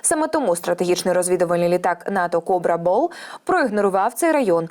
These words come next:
коли сталася подія. Як зрозуміло, випробовування Р С двадцять вісім «Сармат» виявилося певним провалом. Ракета здетонувала у шахті, залишивши величезний кратер і знищивши полігон. «Сармат» загалом це ракета на рідкому паливі, тому ця аварія могла стати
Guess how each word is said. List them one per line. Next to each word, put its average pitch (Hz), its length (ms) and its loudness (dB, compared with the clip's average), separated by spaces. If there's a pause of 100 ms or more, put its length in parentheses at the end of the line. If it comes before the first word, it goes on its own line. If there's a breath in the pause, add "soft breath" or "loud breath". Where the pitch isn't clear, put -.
(140 loud breath)
коли 202 260 4
сталася 180 520 -2
подія. 170 480 0 (100)
Як 320 240 2
зрозуміло, 277 580 2
випробовування 240 680 0
Р 226 80 2
С 240 120 0
двадцять 226 280 0
вісім 226 260 2
«Сармат» 262 360 0
виявилося 254 520 2
певним 220 340 0
провалом. 220 420 0 (160)
Ракета 302 400 0
здетонувала 226 540 0
у 294 80 0
шахті, - 420 -4 (200 loud breath)
залишивши 277 520 2
величезний 233 500 0
кратер 226 360 0 (200 loud breath)
і 311 120 2
знищивши 247 500 2
полігон. 233 440 0 (440 loud breath)
«Сармат» 339 380 0
загалом 262 340 0
це 254 120 -2
ракета 302 360 0
на 233 320 0
рідкому 233 420 2
паливі, 240 440 0
тому 214 240 0
ця 233 260 0
аварія 220 420 0
могла 285 260 0
стати 262 360 0